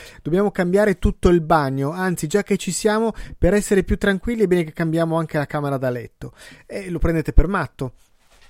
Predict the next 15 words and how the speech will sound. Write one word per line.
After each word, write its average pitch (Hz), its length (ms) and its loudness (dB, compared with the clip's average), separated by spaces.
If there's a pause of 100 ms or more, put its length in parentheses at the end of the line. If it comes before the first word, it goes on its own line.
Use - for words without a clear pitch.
(320)
Allora, 196 400 0 (260)
eh, 151 360 2
dobbiamo 180 380 0
partire 226 720 -2
a 170 120 -6
spiegare 143 420 0
il 135 80 -8
punto. 123 480 -14 (100)
Mm, 170 140 -10
quindi 165 240 -8
io 165 80 0
ho 151 100 -4
composto 170 840 -4 (220)
una 151 180 -4
proposta, 214 720 -2